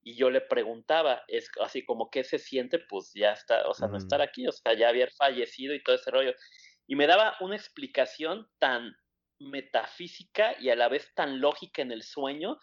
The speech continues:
Speaker 1: pero fue tanta información,
Speaker 2: Sí.
Speaker 1: así que, que en el, que en el, que en el sueño me hacía mucho sentido,
Speaker 2: Sí,
Speaker 1: y
Speaker 2: sí,
Speaker 1: cuando
Speaker 2: sí.
Speaker 1: desperté, y cuando desperté dije, "No mames, ¿qué pasó? ¿Qué me dijo?". O sea, lo quería recordar,
Speaker 2: Sí.
Speaker 1: lo quería anotar, lo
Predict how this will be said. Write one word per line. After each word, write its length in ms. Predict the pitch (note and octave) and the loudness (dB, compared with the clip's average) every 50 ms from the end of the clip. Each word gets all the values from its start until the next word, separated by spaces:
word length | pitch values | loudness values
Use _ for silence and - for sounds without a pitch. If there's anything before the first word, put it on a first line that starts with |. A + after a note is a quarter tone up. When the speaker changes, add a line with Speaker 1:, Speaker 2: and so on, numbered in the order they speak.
| _ _ _ _ | _ _ _ _
Speaker 1:
pero 180 | - C3+ B2+ - | 0 0 0 0
fue 180 | - F3 E3+ | 2 0 0
tanta 400 | E3+ - - F#3 F#3 F#3+ F#3 - | 0 2 0 0 0 0 -2 -4
información, 920 | G3+ G3+ F3+ - - D3 A#2+ A#2 A#2 A#2+ - - - C#3+ D3 D#3+ G3+ - G#2 | -4 -4 -4 0 0 0 0 0 -4 -8 -8 -8 -4 -2 0 4 4 4 4
Speaker 2:
Sí. 120 | F2 - - _ _ - | 2 -2 -12 _ _ -4
Speaker 1:
así 260 | - B2 - E3 D3+ | -4 -2 0 0 -2
que, 280 | - - E3 - - _ _ _ - | 2 2 0 0 0 _ _ _ -2
que 80 | D3+ | 0
en 80 | C3+ C#3 | 2 2
el, 100 | C3 C3 | 0 0
que 100 | - D3 | 0 0
en 80 | C3+ C#3 | 2 2
el, 180 | C3 B2+ B2+ | 0 0 0
que 100 | - D#3 | 0 0
en 60 | C3+ | 0
el 120 | C3+ C3 B2 | 0 -2 0
sueño 280 | - F3 E3+ F3 F#3 | 0 0 0 2 0
me 100 | F3 D3+ | -2 -2
hacía 340 | C3 - - E3 D#3+ D#3+ - - | -2 0 2 2 4 4 4 0
mucho 480 | D3 D3 D3 D#3+ F3+ G3 - - A3+ F#3 | -2 -4 -2 0 0 0 0 -2 -4 -2
sentido, 680 | - E3 C3+ B2+ A2 _ - D3+ D#3 F3 A3 F4+ - | -2 -4 -4 -4 -6 _ -6 -2 0 2 2 0 -2
Speaker 2:
Sí, 220 | - - - A#2+ G#2 - | -6 -2 0 0 0 0
Speaker 1:
y 100 | C3 - | -4 0
Speaker 2:
sí, 20 | |
Speaker 1:
cuando 240 | - D3 C3 C3 B2+ | 2 2 4 6 4
Speaker 2:
sí. 0 | |
Speaker 1:
desperté, 640 | B2+ B2 - - D3+ C#3 - - D#3 D3+ D3+ D3 _ _ _ _ _ _ | 2 2 4 2 2 2 4 4 2 2 2 -2 _ _ _ _ _ _
y 80 | C#3 C3+ | -12 -4
cuando 240 | - D3 C3+ C#3 | -2 -2 0 0
desperté 440 | C#3 C3+ - - - C#3+ C#3+ - E3 | 0 -2 -2 0 -2 -2 0 0 -4
dije, 280 | D#3+ E3+ - - D3+ C#3 | -4 -4 -2 -2 -2 -2
"No 180 | C#3 D3 D3+ D#3 | 0 -4 -4 -2
mames, 400 | D#3 D#3 E3 E3+ D3+ C3 - _ | -2 -2 -2 -2 -4 -6 -8 _
¿qué 180 | - D#3+ D#3+ _ - | -12 -12 -12 _ -4
pasó? 380 | E3 - - - - E3+ E3 | -4 -4 -4 -2 -4 -4 -4
¿Qué 100 | - - F3 | -4 -10 -8
me 180 | E3+ E3 D#3 | -6 -4 0
dijo?". 300 | D3 D#3+ E3 - - E3+ D3+ | 0 0 -2 -2 -2 -2 -2
O 40 | |
sea, 140 | - - D3 | 0 2 0
lo 140 | C#3 C#3 - | 0 0 -2
quería 240 | - C3+ C3+ C#3+ D3 | -4 -2 2 2 4
recordar, 600 | E3+ F#3+ - - C#3+ B2+ A2+ A#2 B2+ C#3+ D3+ - - | 4 2 0 0 -4 -4 0 2 4 4 4 2 -2
Speaker 2:
Sí. 280 | - - - G#2 F2 | -12 -16 -12 -10 -4
Speaker 1:
lo 140 | - C3 - | -2 -2 0
quería 300 | - C3+ C3 C3+ D3+ D#3 | 0 0 2 4 4 2
anotar, 540 | D#3+ F#3 F3 D3 - - - D#3 D3+ D#3 E3 | 4 4 2 2 2 4 4 4 4 4 0
lo 140 | F3 E3 | -4 -14